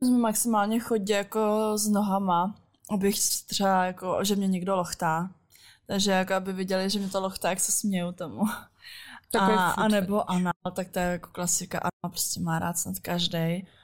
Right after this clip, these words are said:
Speaker 1: A co dál za úchylku? Pak pis. Pis, tak to jako, to je asi už v dnešní době nějak normální, co jsem si všimla, že čím dál tím víc lidí to má rádo, ten pis.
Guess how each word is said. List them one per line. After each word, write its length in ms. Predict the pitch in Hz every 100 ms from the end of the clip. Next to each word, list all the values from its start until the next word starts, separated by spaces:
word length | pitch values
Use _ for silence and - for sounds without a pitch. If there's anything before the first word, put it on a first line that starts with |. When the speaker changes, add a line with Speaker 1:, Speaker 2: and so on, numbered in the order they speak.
| _ _ _ _ _ -
Speaker 1:
A 680 | 175 175 175 175 170 170
co 160 | 165 196
dál 220 | 190 190
za 140 | 208 202
úchylku? 960 | 185 - 190 185 180 - - 185 185 185 _ _ _ _
Pak 180 | - 208
pis. 520 | - 170 214 - - - _ _ _ _
Pis, 340 | - 151 170 -
tak 160 | 180
to 120 | - 185
jako, 280 | 170 165
to 140 | 180 180
je 200 | 170 170
asi 300 | 185 - 202
už 140 | 196 208
v 40 |
dnešní 360 | 208 202 - 240
době 300 | 226 214 226
nějak 280 | 220 226 202
normální, 420 | 196 190 175 185
co 80 | -
jsem 160 | 190
si 100 | 214
všimla, 320 | 214 196 180
že 200 | 185 185 190 - - -
čím 240 | - 214
dál 240 | 202 185 190
tím 260 | - 196
víc 300 | 190 196 -
lidí 260 | 190 190 185
to 140 | 196
má 240 | 185 185 196
rádo, 300 | 175 165 170
ten 240 | 175 170
pis. 500 | 165 - - - -